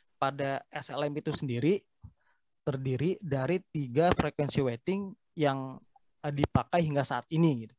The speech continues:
Sebetulnya ada beberapa frekuensi weighting di samping, eh, tiga frekuensi weighting ini, tapi hanya saya sudah tidak dipakai, yang disepakati, eh, oleh berbagai, eh, eh,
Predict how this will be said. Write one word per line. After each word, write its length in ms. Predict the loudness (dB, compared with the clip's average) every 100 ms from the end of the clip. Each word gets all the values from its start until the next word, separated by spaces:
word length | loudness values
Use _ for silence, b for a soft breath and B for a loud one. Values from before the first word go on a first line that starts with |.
| _ b b b -8
Sebetulnya 1040 | 2 4 6 2 0 -2 6 6 8 4 4
ada 200 | 4 6
beberapa 600 | 4 4 0 0 4 4
frekuensi 480 | 4 2 -2 0 0
weighting 480 | 0 0 0 0 -2
di 80 |
samping, 480 | -2 -2 -4 -8 -10
eh, 720 | -4 0 2 2 0 0 -2 -4
tiga 280 | -6 0 4
frekuensi 320 | 4 2 2 2
weighting 320 | 0 -4 -4
ini, 80 | 0
tapi 240 | 2 4
hanya 240 | 2 0
saya 160 | -2 0
sudah 240 | 0 -2
tidak 280 | -4 -6 -6
dipakai, 400 | -8 4 6 6 2 B B B 0
yang 320 | 2 2 0
disepakati, 680 | -2 -2 -2 -2 -2 0 0
eh, 240 | 0 -2
oleh 200 | 0 0 0
berbagai, 640 | -2 -2 0 0 0 -4
eh, 480 | -8 -4 0 0 -2 -6 -12 -14 _ _ -20 _ _ _ _
eh, 140 | -6